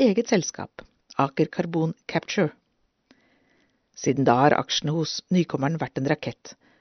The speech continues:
På bare to måneder økte prisen med en komma sju kroner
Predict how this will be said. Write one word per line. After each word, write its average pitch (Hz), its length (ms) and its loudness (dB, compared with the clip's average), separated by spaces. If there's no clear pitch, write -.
På 151 100 0
bare 175 240 6
to 190 240 -2
måneder 190 540 2
økte - 260 0
prisen 156 460 -4
med 185 180 0
en 170 240 4
komma 185 300 -2
sju - 400 -4
kroner 196 460 0